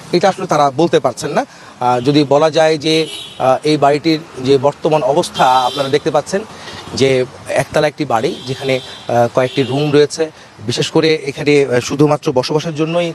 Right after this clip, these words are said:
তিনটি রুম বা আলাদা করে কিছু ব্যবস্থা রাখার সাথে সাথে নিরাপত্তা কর্মীদের জন্য কিন্তু এখানে থাকার ব্যবস্থা রয়েছে। একই সঙ্গে এই বাড়িতে যা যা থাকা দরকার সব কিছু কিন্তু এই বাড়িটির মধ্যে রয়েছে বলে আমরা জানতে পেরেছি। ইতিমধ্যে, আহ,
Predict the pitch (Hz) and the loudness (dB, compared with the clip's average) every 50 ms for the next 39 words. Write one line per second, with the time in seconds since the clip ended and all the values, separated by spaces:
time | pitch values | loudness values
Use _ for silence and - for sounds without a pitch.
0 | - - 156 151 - 165 156 147 151 151 156 156 151 151 151 151 143 - - - | -6 -8 -8 -4 0 0 0 2 2 0 0 0 2 2 2 2 0 -2 -8 -20
1 | - - - - 139 147 143 151 151 156 156 156 151 143 - 143 - - 151 151 | -20 -18 -4 -2 -2 0 2 2 2 4 4 4 2 0 -4 -10 -8 -6 -8 -8
2 | 147 - - - 123 139 143 151 151 - - 170 147 143 - 156 - - 151 156 | -8 -10 -16 -6 0 0 2 2 0 -2 0 0 0 0 -2 -6 -4 -4 -6 -6
3 | 143 170 - - 160 143 - - - - - - 139 151 180 190 - 214 202 - | -6 -6 0 0 0 0 0 -6 -20 -18 -12 -4 -2 2 2 2 0 -2 -8 -8
4 | - - - - - - 208 202 202 202 - 196 190 196 190 196 180 165 185 180 | -10 -20 -20 -16 0 2 2 2 2 2 0 0 0 2 0 0 2 2 0 0
5 | 185 202 180 196 175 170 185 170 175 165 175 175 165 - - - - - - 165 | 2 0 -2 -2 0 0 0 0 2 2 0 0 -2 -4 -18 -20 -16 -4 -4 -2
6 | - 175 165 143 147 151 147 - - 175 160 156 165 165 - 185 180 170 - - | 0 0 0 0 0 -2 -2 0 -2 -2 0 2 0 0 0 -2 -4 -4 -6 -14
7 | - - - 156 156 175 - 208 208 214 226 202 170 156 160 - 190 143 156 139 | -14 -2 -2 -2 -2 -2 -6 -2 0 0 2 2 2 0 0 -2 -2 0 2 2
8 | 156 170 190 - - - 208 202 226 202 202 190 - 156 156 - - 170 - - | 2 4 2 2 0 0 0 0 2 4 4 2 2 0 -2 -2 -4 -4 -4 -4
9 | 165 - 175 170 165 139 165 151 135 139 131 135 127 117 135 131 127 120 113 139 | -8 -6 -2 -4 -2 0 0 0 2 2 0 0 -2 -4 -6 -6 -6 -6 -4 -4
10 | 135 127 156 160 - 185 165 165 151 135 127 131 127 147 147 - 160 143 147 143 | 0 2 0 0 2 0 2 2 2 2 0 0 0 0 0 0 -2 0 0 0
11 | 127 - 147 131 - - - - - 180 180 214 220 214 214 202 175 220 226 214 | 0 0 -4 -4 -4 -8 -14 -4 0 0 2 2 2 2 2 2 2 2 2 2
12 | - - - - - 160 170 170 170 165 | 0 -10 -16 -2 0 2 2 4 2 2